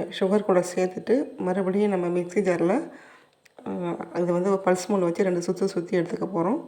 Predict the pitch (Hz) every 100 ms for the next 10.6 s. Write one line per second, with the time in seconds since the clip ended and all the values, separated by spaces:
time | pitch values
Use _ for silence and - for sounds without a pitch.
0 | - _ _ _ _ _ _ _ _ -
1 | 202 190 185 202 240 240 220 214 226 220
2 | 208 - 180 196 196 185 185 180 - 190
3 | 185 180 185 185 185 190 196 185 180 -
4 | 180 185 170 180 196 - 202 196 185 175
5 | 208 226 208 190 196 185 175 180 - -
6 | 165 156 185 247 196 180 180 196 190 180
7 | 226 185 180 175 175 170 185 240 - 180
8 | 202 - 190 185 262 - - - - -
9 | _ - 190 190 185 - 190 202 226 202
10 | 185 180 180 180 170 226